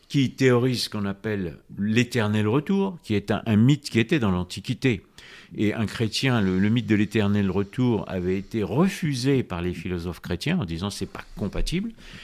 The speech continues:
Et il va, il revient en littérature avec Schiller et en philosophie avec Schelling. Euh, Schelling qui va unir les romantiques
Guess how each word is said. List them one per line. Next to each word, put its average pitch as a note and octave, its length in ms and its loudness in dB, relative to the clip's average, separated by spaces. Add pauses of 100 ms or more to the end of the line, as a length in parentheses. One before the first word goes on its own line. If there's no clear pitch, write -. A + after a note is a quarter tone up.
(200)
Et A2+ 360 2
il A#2+ 200 2
va, G2+ 240 -2
il A2+ 160 4
revient D#3+ 880 8 (120)
en D3+ 120 2
littérature C#3+ 920 0
avec G#2+ 220 -6
Schiller G#2+ 380 -6 (600)
et E3 140 10
en D#3+ 80 8
philosophie A2+ 760 0 (100)
avec F2 180 -4
Schelling. F#3 440 -2 (540)
Euh, F#2 120 -2
Schelling B2 440 4
qui G#2+ 140 -4
va G2 160 4
unir C#3 480 6
les A2 140 2
romantiques A#2+ 640 0